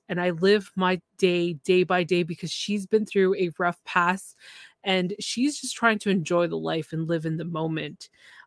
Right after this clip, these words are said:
And Mark, he doesn't want to learn Spanish because of the fact that if this relationship doesn't work out, what's the point of learning Spanish? Kay taking the initiative of learning how to speak English and try to communicate. They feel like they're on the right path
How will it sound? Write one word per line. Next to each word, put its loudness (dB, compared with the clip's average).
And 4
Mark, 4
he -2
doesn't 6
want 6
to 2
learn 4
Spanish 4
because 2
of -6
the -6
fact -6
that -2
if -12
this -6
relationship 0
doesn't -4
work -6
out, 0
what's -2
the -2
point 0
of -6
learning -4
Spanish? 0
Kay 4
taking 0
the -2
initiative -2
of -6
learning 0
how -2
to -6
speak -8
English 0
and -6
try -4
to -4
communicate. -2
They -2
feel 2
like 2
they're -2
on 0
the -2
right -6
path 2